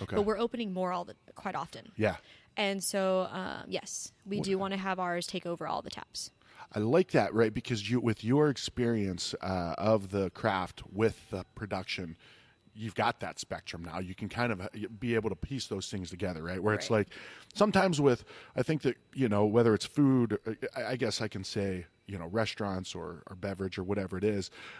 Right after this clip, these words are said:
Speaker 1: uh, sometimes people are, are a little bit limited, right, in their experience. Like, "I would love to do that. I have no idea how to get from A to B, let alone A to C."
Speaker 2: I,
Speaker 1: Right?
Speaker 2: I actually feel bad for the people that I've talked to about this,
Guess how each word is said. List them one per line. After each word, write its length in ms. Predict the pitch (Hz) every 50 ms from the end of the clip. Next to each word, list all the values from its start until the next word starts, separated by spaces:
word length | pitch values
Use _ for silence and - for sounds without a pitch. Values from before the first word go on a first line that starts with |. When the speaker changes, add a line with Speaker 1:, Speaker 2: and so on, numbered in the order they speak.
| - -
Speaker 1:
uh, 300 | 104 101 98 95 95 92 - -
sometimes 880 | - - - - 151 160 - 135 147 156 151 147 147 139 135 113 - - - _ _
people 240 | - 156 160 - 147 139
are, 300 | 131 123 120 117 98 85
are 80 | 113
a 60 | 113
little 180 | 117 120 127 123
bit 140 | 107 113 92
limited, 460 | 101 110 120 127 110 90 82 76 - - - -
right, 200 | 98 95 98 104
in 100 | 107 104
their 120 | 104 95 90
experience. 500 | 87 - - - 131 131 131 110 - -
Like, 160 | 92 85 - 90
"I 20 | 98
would 120 | 98 92
love 260 | 95 98 104 113 123 127
to 60 | 127
do 120 | 120 131 131
that. 180 | 131 139 131 - -
I 40 | 160
have 140 | 131 101 90
no 280 | 95 101 101 95 95
idea 360 | 95 98 98 92 104 110 104
how 160 | 95 104 120 117
to 80 | 110
get 180 | 101 117 113 -
from 140 | - 95 -
A 100 | 101 113 101
to 80 | 92
B, 380 | 85 90 127 143 127 95 90 92 _ - - - - _ _ -
let 140 | 117 110 107
alone 300 | 104 104 98 98 90 - -
A 120 | 98 92
to 100 | - -
C." 320 | - - - 90 - - - - - - - _
Speaker 2:
I, 120 | - 247 247
Speaker 1:
Right? 100 | - - - - -
Speaker 2:
I 160 | - 247 294
actually 240 | 330 302 - - 233
feel 140 | - 233 196
bad 200 | 175 175 180 175
for 60 | 190
the 40 | 170
people 260 | - 190 185 - 185
that 100 | 160 156
I've 160 | 156 170 - -
talked 280 | - - - 180 - -
to 340 | - - 147 160 175 196 208
about 260 | - 180 143 - 180
this, 200 | - 180 175 -